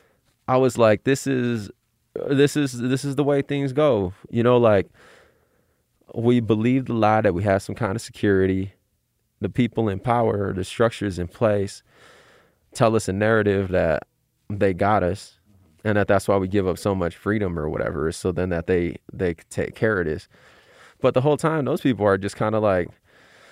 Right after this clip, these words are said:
"Shit, I hope it doesn't happen here, 'cause I don't even have a plan for it." <laughs> You know, like, with Texas, like, when that happened, they're probably like, "Oh, crap, like, we don't have a plan for if this happens." When the, when the, when the powers were going off in Cali because of the heat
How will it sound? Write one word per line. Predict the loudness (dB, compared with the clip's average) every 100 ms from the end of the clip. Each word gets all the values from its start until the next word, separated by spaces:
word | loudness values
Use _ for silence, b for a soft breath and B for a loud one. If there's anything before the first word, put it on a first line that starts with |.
| b b -6
"Shit, | 0 2
I |
hope | 2 2
it | 2
doesn't | 2 2
happen | 0 -2 -2
here, | 2 4 2
'cause | 0 -2
I | 0 2
don't | 2
even | 0
have | 2 0
a | 0
plan | -2 -2 -2
for | -2 -2 -2
it." | 2
<laughs> |
You | 6 8
know, | 8
like, | 8 6 6
with | 6 6
Texas, | 6 4 4
like, | 4 4
when | 4
that | 4
happened, | 2 2 -2 B B B B B B
they're | 4
probably | 6 6 6
like, | 4
"Oh, | 4 2
crap, | 2 2 2
like, | 2
we | 4
don't | 4
have | 2 0
a |
plan | 0 0 0
for | -2
if | -2
this | -2 -2
happens." | -2 -4 -2
When | -2
the, | -2
when | 0 2
the, | 4 4
when | 4
the | 0
powers | -2 -2 0
were | 0
going | 0 2
off | 0 -2
in | -4
Cali | -2 0 0 -4
because | -2 -2 -2
of |
the | -6
heat | -6 -8 -10